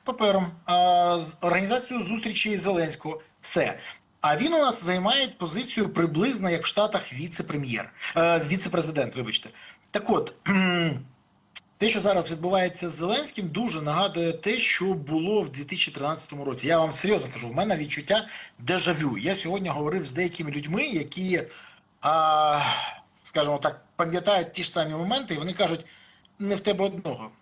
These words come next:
Це справді все так і нагадує. І, до речі, м, я би дуже порадив Володимиру Олександровичу поцікавитися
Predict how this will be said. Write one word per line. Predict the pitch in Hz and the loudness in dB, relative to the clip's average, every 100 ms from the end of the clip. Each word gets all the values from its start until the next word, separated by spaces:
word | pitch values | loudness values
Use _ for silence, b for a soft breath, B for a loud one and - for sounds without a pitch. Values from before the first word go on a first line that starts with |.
| _ | _
Це | - 190 165 | 0 2 2
справді | - 185 240 214 | 2 2 2 0
все | - - 190 | -2 0 -2
так | 202 180 190 | -2 -4 -2
і | |
нагадує. | 180 151 123 98 107 B B B B 185 | 0 2 0 -4 -16 B B B B -8
І, | 202 208 | -4 -2
до | 175 185 | 0 2
речі, | 254 - - 214 | 2 2 2 4
м, | 185 170 165 151 147 | 4 2 0 -4 0
я | 196 | 0
би | 190 | 2
дуже | 208 170 | 0 -2
порадив | 165 170 165 127 120 - | 2 4 4 0 -10 -10
Володимиру | 131 175 180 | -4 0 0
Олександровичу | 139 180 190 160 - | 2 0 0 -6 -6
поцікавитися | - 151 143 - 208 185 135 131 120 - 117 | -6 -6 -6 2 4 4 0 -8 -8 -6 -4